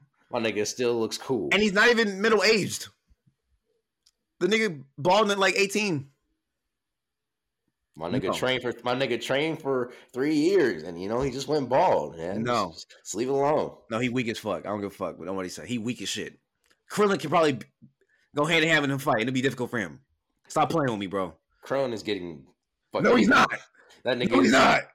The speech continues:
Speaker 1: that nigga
Speaker 2: No,
Speaker 1: is
Speaker 2: he's
Speaker 1: not.
Speaker 2: not.
Speaker 1: He, he's getting beat. He's getting beat.
Speaker 2: Bro, Saitama weak as hell. What are you talking about? That universe weak as hell. What are you talking about?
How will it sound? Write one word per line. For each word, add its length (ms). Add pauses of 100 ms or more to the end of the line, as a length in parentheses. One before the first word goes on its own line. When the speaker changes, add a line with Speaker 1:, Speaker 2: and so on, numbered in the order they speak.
(280)
Speaker 1:
that 160
nigga 60
Speaker 2:
No, 80
Speaker 1:
is 40
Speaker 2:
he's 80
Speaker 1:
not. 200
Speaker 2:
not. 200
Speaker 1:
He, 120
he's 240
getting 180
beat. 320
He's 120
getting 220
beat. 220 (440)
Speaker 2:
Bro, 420 (200)
Saitama 540
weak 180
as 80
hell. 400
What 80
are 60
you 40
talking 280
about? 260
That 220
universe 440
weak 280
as 80
hell. 520 (1120)
What 160
are 40
you 60
talking 340
about? 340